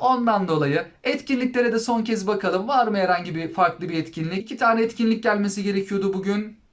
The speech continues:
Etkinlikler bir de yarım geldi arkadaşlar. Bedava top açma hakkı kazandığımız tüm etkinlikler,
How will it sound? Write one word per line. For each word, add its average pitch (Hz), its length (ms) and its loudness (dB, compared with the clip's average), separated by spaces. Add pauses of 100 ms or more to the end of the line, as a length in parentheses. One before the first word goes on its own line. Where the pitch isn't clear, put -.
(720)
Etkinlikler 226 640 2
bir 220 60 -4
de 233 60 0
yarım 214 280 2
geldi 165 260 4
arkadaşlar. 160 600 0
Bedava 196 360 2
top 196 180 -2
açma 190 340 0
hakkı 190 200 -8
kazandığımız 156 560 -2
tüm 226 180 -2
etkinlikler, 196 640 0